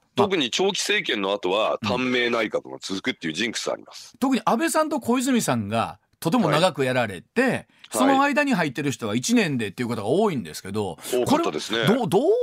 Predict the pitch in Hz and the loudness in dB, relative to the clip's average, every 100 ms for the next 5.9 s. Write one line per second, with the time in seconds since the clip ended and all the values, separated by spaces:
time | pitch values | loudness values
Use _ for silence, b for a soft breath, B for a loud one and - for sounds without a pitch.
0 | 453 453 415 - 330 - 339 302 113 87 | 2 4 2 2 0 0 0 0 -2 -4
1 | 78 - 95 107 85 - 110 107 101 92 | -10 -8 -4 -4 -4 -4 0 2 0 -4
2 | 87 123 120 165 403 170 127 110 107 104 | -2 0 0 0 2 2 0 0 2 2
3 | 101 104 - 110 98 92 92 92 - 196 | 2 2 0 -2 0 0 0 0 -2 0
4 | 285 254 123 135 151 _ 98 78 58 - | 0 0 0 -2 -4 _ -2 0 -2 -6
5 | - 131 104 107 101 107 139 107 73 | -6 -2 0 2 2 2 2 0 -4